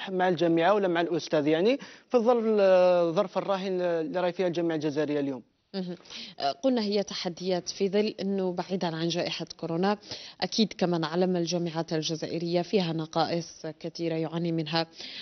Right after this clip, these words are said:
Speaker 2: الطلبة بصفة عامة. مع جائحة كورونا تفاقمت المشاكل وتفاقمت أيضا الانشغالات.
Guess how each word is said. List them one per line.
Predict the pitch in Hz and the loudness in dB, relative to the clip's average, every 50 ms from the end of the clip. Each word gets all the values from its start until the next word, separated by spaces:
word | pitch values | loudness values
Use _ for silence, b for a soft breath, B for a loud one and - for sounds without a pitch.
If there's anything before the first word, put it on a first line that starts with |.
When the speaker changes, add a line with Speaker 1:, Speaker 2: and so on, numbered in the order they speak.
| B B - | B B -4
Speaker 2:
الطلبة | 180 - 190 175 165 156 165 | 0 2 2 2 2 2 0
بصفة | 165 160 175 160 - - 160 - 156 | 0 0 0 -2 -2 -4 -4 -2 -2
عامة. | 147 143 156 160 165 165 180 214 269 | -2 -2 -2 -2 -2 0 0 -2 0
مع | 302 339 311 277 233 220 208 208 B B B B B B B | 0 0 0 2 2 2 0 0 B B B B B B B
جائحة | 190 202 - 185 185 - 190 175 - - | 4 4 4 4 2 -2 -4 -6 -6 -4
كورونا | - 170 175 190 226 262 | -4 -2 -2 0 -2 -2
تفاقمت | - - 269 - - 302 294 - - - 185 180 170 - - | 0 -2 0 2 2 2 2 2 -2 -2 -2 -2 -4 -4 -6
المشاكل | 160 156 156 160 - - 165 165 - 226 202 185 | -6 -4 -4 -4 -4 -4 -4 -4 -4 -2 0 2
وتفاقمت | 196 208 208 - 214 - - 196 - 180 175 175 165 - - - | 2 0 0 -2 -6 -6 -6 -6 -4 -4 -6 -6 -6 -8 -6 -6
أيضا | 175 165 170 165 165 165 B B B B B B B B - | -4 0 0 0 -2 -4 B B B B B B B B 0
الانشغالات. | 202 - - 180 - - 165 143 139 - - - - | 0 2 2 0 0 0 -2 -4 -10 -12 -16 -20 -20